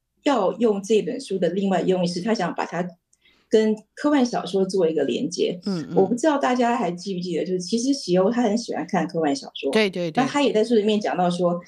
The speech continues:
Speaker 2: 嗯。
Speaker 1: 他以前也是一个叛逆少年，然后他，
Speaker 2: 嗯。
Speaker 1: 他家里的情况也不是说非常的健康，所以基本上是科幻小说是救了他，就给他一个希望。那，
Speaker 2: 嗯。
Speaker 1: 那鲍尔斯在书里面他又，又，又把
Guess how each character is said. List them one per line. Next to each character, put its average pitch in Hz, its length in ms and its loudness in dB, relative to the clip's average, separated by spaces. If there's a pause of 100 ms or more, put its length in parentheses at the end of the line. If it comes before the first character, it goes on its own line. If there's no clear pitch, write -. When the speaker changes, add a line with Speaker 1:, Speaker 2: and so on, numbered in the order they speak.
Speaker 2:
嗯。 175 60 -6
Speaker 1:
他 196 80 0
以 262 40 -2
前 175 220 0
也 175 100 0
是 180 160 -6
一 139 100 -6
个 160 120 -2
叛 185 240 -2
逆 180 80 -2
少 156 240 -2
年， 123 160 -2
然 - 120 -2
后 185 80 2
他， 247 300 0
Speaker 2:
嗯。 156 160 -12 (140)
Speaker 1:
他 269 100 2
家 254 280 0
里 202 120 0
的 160 120 4
情 175 200 -8
况 196 200 -4
也 - 140 0
不 175 80 -8
是 190 120 2
说 190 200 -2
非 185 80 2
常 147 140 -2
的 143 100 -4
健 - 320 -4
康， - 180 -6
所 180 140 4
以 254 40 4
基 262 160 2
本 180 120 2
上 185 160 2
是 175 320 0 (260)
科 - 140 0
幻 311 120 4
小 123 180 -2
说 190 140 4
是 190 140 -4
救 196 260 2
了 - 160 -6
他， - 320 -8 (240)
就 254 140 2
给 185 120 2
他 196 180 0
一 190 40 0
个 156 100 2
希 160 300 -6
望。 143 280 0 (280)
那， 254 120 4
Speaker 2:
嗯。 - 180 -8 (240)
Speaker 1:
那 220 280 0
鲍 294 140 0
尔 202 80 0
斯 214 160 -6
在 233 140 0
书 233 160 -2
里 180 80 0
面 180 240 -4
他 214 120 0
又， 190 220 0 (200)
又， 185 340 0 (120)
又 196 220 2
把 - 180 -6